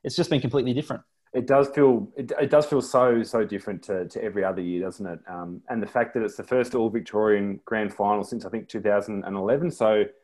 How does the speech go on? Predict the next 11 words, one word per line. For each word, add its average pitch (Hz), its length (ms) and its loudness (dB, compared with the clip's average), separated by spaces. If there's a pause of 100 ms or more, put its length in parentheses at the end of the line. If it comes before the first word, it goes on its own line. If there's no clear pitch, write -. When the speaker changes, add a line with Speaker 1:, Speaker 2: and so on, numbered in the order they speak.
(260)
Speaker 2:
it 120 120 2
almost 127 280 2
exacerbates 104 880 -2
the, 92 480 -6
I 95 60 -4
guess, 117 160 -4
the - 160 -8
emptiness 117 500 -4
within 113 360 0
Victoria, 117 540 2
that 113 180 -2